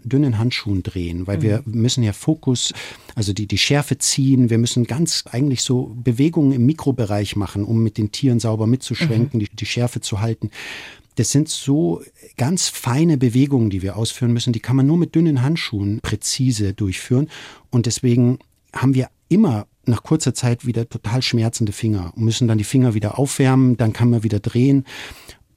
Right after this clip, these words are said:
Speaker 1: Die Kälte ist der härteste Lebensraum, finde ich, für den Menschen.
Speaker 2: Mhm.
Speaker 1: Und in den Tropen, wenn man jetzt wirklich mal in so einem wilden Regenwald ist, hast du halt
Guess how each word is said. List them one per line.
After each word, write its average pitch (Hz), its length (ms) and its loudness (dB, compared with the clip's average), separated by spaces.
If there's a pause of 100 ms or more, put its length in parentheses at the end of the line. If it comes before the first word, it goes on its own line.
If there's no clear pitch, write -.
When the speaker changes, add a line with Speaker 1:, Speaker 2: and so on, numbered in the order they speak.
(160)
Speaker 1:
Die 127 140 0
Kälte 185 420 0
ist 135 260 -4
der 113 120 2
härteste 123 640 -2
Lebensraum, 101 680 -2
finde 92 240 -8
ich, - 100 -14
für - 160 -12
den 92 180 -8
Menschen. 95 460 -10
Speaker 2:
Mhm. 160 80 -4 (380)
Speaker 1:
Und 131 200 2
in 127 120 2
den 117 160 2
Tropen, 156 480 -2
wenn 117 100 0
man 113 120 2
jetzt 113 180 -4
wirklich 156 340 -2
mal 131 240 2
in 120 180 0
so 113 120 -2
einem 110 360 0
wilden 143 520 2
Regenwald 113 560 0
ist, - 300 -6 (600)
hast - 320 -2 (280)
du 120 160 2
halt 120 240 0